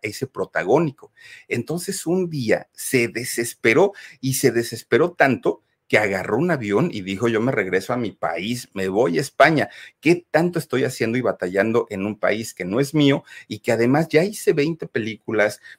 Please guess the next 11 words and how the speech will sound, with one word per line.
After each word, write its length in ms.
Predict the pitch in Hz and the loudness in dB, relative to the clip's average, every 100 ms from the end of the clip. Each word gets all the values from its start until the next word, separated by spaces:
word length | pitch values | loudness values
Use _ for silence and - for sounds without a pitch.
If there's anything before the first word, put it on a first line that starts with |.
| - | -4
no, 380 | 123 143 160 170 | 2 6 6 4
no, 340 | 139 135 151 | 2 2 2
no 160 | 123 143 | 2 0
las 240 | 180 180 | 0 -4
hice 220 | 139 135 139 | -6 -4 -2
mal 320 | 107 113 135 | 2 0 0
y 140 | 139 | -2
no 160 | 131 135 | 2 2
llega 240 | 147 147 | 0 -2
el 80 | 147 | -2
protagónico?". 720 | 120 101 87 92 110 98 _ | -2 -4 -2 -2 -2 -4 _